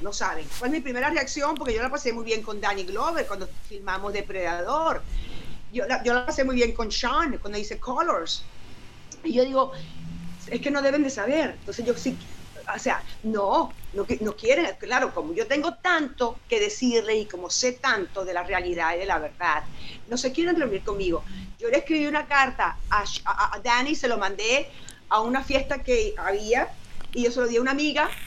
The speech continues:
para que se la diera a él. No la quiso recibir. Ay, no. Y entonces le escribí, después de eso, le escribí una carta abierta a Sean Penn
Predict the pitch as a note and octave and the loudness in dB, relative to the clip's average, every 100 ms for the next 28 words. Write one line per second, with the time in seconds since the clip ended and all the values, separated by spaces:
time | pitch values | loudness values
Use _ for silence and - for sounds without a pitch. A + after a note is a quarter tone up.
0 | - A3 G#3+ G#3 G3 F3+ F3 F3 G#3 B3+ | -2 0 0 -2 -2 0 2 2 4 2
1 | A#3 - - - - - - A3+ B3+ C4 | 0 -4 -10 -8 -8 -8 -4 2 4 4
2 | D4 B3+ A#3+ G#3+ A3+ - - - D#4+ D4 | 2 2 2 0 -2 -4 -6 0 2 4
3 | C4 - - - - - - - D#4+ D#4+ | 2 0 -6 -6 -2 -2 -2 2 4 4
4 | F4+ - - - - A#3+ A#3+ D4 C#4 C4 | 2 -2 -4 -4 0 0 0 -2 2 2
5 | B3+ B3+ A#3 A3 G#3+ C4 C4+ C4 D4+ B3 | 2 0 0 0 0 2 2 2 2 0
6 | B3 A3+ A3 B3 C4 B3+ B3+ - C4 C4+ | 0 -2 -2 -2 -2 2 2 2 2 2
7 | C#4 A#3+ - B3+ - - - G#3 G#3 A#3 | 2 0 0 0 0 -8 -2 -2 0 0
8 | A#3 A#3+ C4 A3+ B3 D#4 | 0 2 2 2 2 0